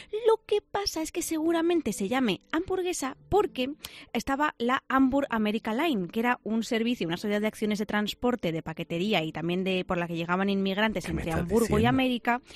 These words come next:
Speaker 1: y los inmigrantes alemanes que en Estados Unidos llevaron su comida, claro, todo el mundo lo identificaba como que venían de Hamburgo.
Speaker 2: ¿Qué me estás
Speaker 1: Pero no es
Speaker 2: diciendo?
Speaker 1: porque realmente fuera de Hamburgo.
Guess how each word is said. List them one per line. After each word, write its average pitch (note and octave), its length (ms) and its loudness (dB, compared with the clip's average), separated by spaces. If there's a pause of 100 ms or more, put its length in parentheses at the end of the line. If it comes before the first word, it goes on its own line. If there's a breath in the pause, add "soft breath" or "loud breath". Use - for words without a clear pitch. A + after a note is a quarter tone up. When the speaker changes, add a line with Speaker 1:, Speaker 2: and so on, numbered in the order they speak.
(180 loud breath)
Speaker 1:
y D#4+ 100 4
los D#4+ 160 2
inmigrantes D#4+ 560 0
alemanes D4 300 0 (240)
que F#3 140 -4
en F3+ 80 -2
Estados A#3 400 -2
Unidos C4 440 0 (240 loud breath)
llevaron G#3+ 400 0
su A#3+ 160 -2
comida, C4+ 540 4 (280 loud breath)
claro, B3+ 200 6
todo A#3+ 200 2
el B3 40 2
mundo B3+ 220 2
lo B3+ 60 2
identificaba B3 480 0
como C4 160 0
que A3 100 0
venían G#3+ 240 0
de A3+ 80 2
Hamburgo. F#3 440 4 (380)
Speaker 2:
¿Qué F#2 60 -4
me G2 80 0
estás - 120 -6
Speaker 1:
Pero G3+ 100 2
no F#3+ 40 2
es F#3+ 60 -2
Speaker 2:
diciendo? B3 180 4
Speaker 1:
porque C#4 160 4
realmente B3+ 460 4
fuera B3 200 2
de G#3+ 80 0
Hamburgo. G#3+ 440 2